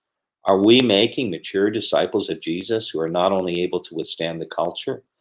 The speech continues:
but are also making disciples of Jesus themselves?" So important. Dietrich Bonhoeffer,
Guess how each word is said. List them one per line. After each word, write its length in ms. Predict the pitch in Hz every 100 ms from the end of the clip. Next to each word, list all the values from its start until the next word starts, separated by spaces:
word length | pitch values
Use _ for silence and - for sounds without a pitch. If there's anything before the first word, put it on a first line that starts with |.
| _ -
but 100 | 85
are 180 | 82 -
also 360 | 87 90 - 95
making 400 | 87 85 87 85
disciples 760 | 80 - 78 90 - 82 - -
of 180 | 82
Jesus 680 | - 87 85 - 73 - -
themselves?" 1040 | - 73 - - 67 67 - - - - _ _ _ _ _ _ -
So 360 | - 95 90
important. 500 | 80 - 87 67 - _ - _ - _ _ _ _ _ _ _ _ _ _ _ _ _ _ -
Dietrich 380 | 107 120 -
Bonhoeffer, 680 | 101 101 98 90 82 76 78